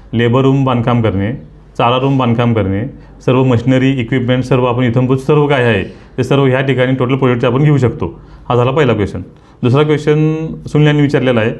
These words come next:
वैयक्तिक करू शकतो का? तर हो, तर वैयक्तिक आपण हा प्रोजेक्ट आपण करू शकतो. वैयक्तिकमध्ये, अ, इंडिव्हिज्युअल व्यक्ती करू शकतो,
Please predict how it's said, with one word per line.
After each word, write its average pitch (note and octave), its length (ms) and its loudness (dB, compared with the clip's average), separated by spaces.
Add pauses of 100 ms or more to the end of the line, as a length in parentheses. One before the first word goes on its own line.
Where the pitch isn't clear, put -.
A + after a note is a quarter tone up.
(340)
वैयक्तिक C#3+ 400 0
करू D3 140 2
शकतो D3 300 -2
का? A2 120 0 (480)
तर D3 80 2
हो, C3 400 0 (100)
तर C#3 40 2
वैयक्तिक C#3 380 0
आपण D3 240 0
हा C#3 80 0
प्रोजेक्ट C3+ 260 0
आपण C#3 140 -2
करू C3+ 160 2
शकतो. C3 460 -2 (320)
वैयक्तिकमध्ये, D3+ 600 0
अ, B2 800 0
इंडिव्हिज्युअल C3+ 280 4
व्यक्ती D#3 220 0
करू C#3 160 2
शकतो, - 500 -4